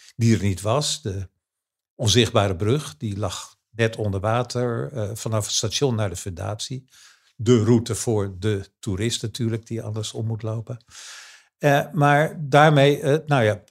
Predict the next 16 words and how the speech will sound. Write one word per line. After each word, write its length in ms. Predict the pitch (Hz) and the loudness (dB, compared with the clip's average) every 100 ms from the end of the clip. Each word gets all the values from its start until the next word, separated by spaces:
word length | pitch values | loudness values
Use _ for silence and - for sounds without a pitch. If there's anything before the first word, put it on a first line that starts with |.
| _ _ _ | _ _ _
twee, 400 | - 123 113 127 | -2 0 0 -4
twee, 200 | - 131 120 | -2 -2 0
nee, 240 | 156 123 117 | 2 2 2
drie 180 | 117 120 | 0 0
jaar 160 | 110 | 0
geleden 380 | - 107 120 120 | 0 -2 0 -2
nu, 140 | 120 | -4
want 180 | 117 101 | -4 -8
door 140 | 101 92 | -10 -8
corona 380 | 104 107 110 | -4 -4 -4
is 160 | 98 - | -6 -8
veranderd, 520 | 113 110 101 101 - - - - | -8 -6 -6 -8 -12 -20 -20 -2
hebben 200 | 131 110 | 0 2
we 60 | 95 | 2
de 60 | |
stegen 640 | - 120 117 117 127 123 | 2 2 2 0 -2 -4